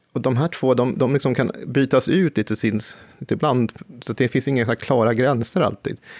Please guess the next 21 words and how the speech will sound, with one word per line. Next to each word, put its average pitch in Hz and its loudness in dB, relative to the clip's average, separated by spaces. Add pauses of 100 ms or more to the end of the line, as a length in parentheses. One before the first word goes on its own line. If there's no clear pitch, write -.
(240)
Det - 0
är 107 0
därför 139 4
exempelvis 123 2
som 101 2 (420)
vi 117 -2
tänker 117 2
oss 107 -2
på 107 6
vikingaskeppen 110 2
då, 92 4
så - -4
finns 101 -2
det 92 0
ett - -2
av 107 4
de 101 2
kändaste 123 2
är 104 4
ju, 98 4
eh, - -4